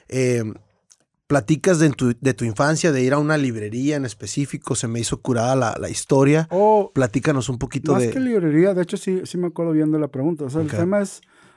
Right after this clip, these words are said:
Speaker 2: es una revistería, o sea,
Speaker 1: Órale.
Speaker 2: y, y, y es algo lo que platicamos fuera de, fuera de micrófonos hace rato, eh, sobre la influencia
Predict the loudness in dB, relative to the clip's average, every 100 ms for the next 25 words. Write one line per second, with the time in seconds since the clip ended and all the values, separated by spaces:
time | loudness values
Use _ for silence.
0 | _ _ -12 -6 -4 -4 -2 0 0 2
1 | 2 0 0 0 4 4 2 -2 -4 -2
2 | -2 -2 -6 -12 _ _ _ _ _ _
3 | _ 0 0 0 -4 _ _ -4 -2 0
4 | 0 0 0 -2 -4 _ -4 0 0 2
5 | 2 0 -4 -6 -8 -6 -2 0 -2 -2
6 | 0 2 0 _ _ _ _ -4 -2 -2
7 | -2 -4 -6 -6 -6 -4 -4 -4 -6 -4
8 | -2 -2 0 0 0 -4 _ -4 -2 -4
9 | -4 -4 -2 0 -2 -2 -2 2 0 2
10 | 2 4 2 0